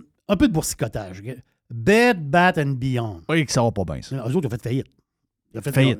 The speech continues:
Speaker 1: Ils ont, ils ont, ben, ils ont été sauvés de la faillite à un moment donné, puis là, ils, là, ils ont fait faillite officiellement.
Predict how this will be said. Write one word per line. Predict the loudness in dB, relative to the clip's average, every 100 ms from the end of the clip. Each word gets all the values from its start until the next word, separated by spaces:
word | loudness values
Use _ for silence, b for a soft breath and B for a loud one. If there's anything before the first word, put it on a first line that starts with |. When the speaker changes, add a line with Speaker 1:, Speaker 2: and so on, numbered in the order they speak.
| -6
Speaker 1:
Ils | -10
ont, | -8
ils | -8
ont, |
ben, | -4 0
ils | 2
ont | 2
été | 0 -2
sauvés | 0 0 2
de | 2
la | 2
faillite | 4 4
à |
un | 4
moment | 4 4
donné, | 4 2 0 -2 -8 _
puis | 4
là, | 4
ils, | 4
là, | 4
ils | 6
ont | 4
fait | 2 -2 0
faillite | -2 0 0 -2
officiellement. | -6 -6 -6 -4 -4 -6